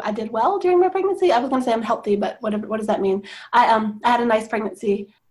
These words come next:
which is funny. I also gained a lot of weight during my pregnancy, so it was hard, and I, um, yeah, it was hard and challenging physically, but I was pretty, um,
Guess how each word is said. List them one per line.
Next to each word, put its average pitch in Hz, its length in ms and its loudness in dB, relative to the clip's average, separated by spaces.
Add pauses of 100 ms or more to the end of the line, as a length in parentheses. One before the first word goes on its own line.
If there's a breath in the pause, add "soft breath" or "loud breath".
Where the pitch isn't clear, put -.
(160)
which 233 160 -2
is 247 100 -2
funny. 220 200 2
I 233 320 4
also 226 300 0
gained 214 220 0
a 202 60 2
lot 190 260 2
of 190 60 -4
weight 196 180 -2
during 214 160 -4
my 185 80 0
pregnancy, 185 400 -6
so 190 160 -10
it 185 40 -10
was 190 120 -4
hard, 185 400 -4
and 180 180 -4
I, 175 200 -4
um, 175 320 -10 (760)
yeah, - 160 2
it 220 60 -6
was 226 120 -6
hard 190 280 -2
and 190 100 -4
challenging 185 380 -2
physically, 185 340 -8
but 180 160 -6
I 180 80 -2
was 185 480 -6
pretty, 175 320 -6
um, - 300 -10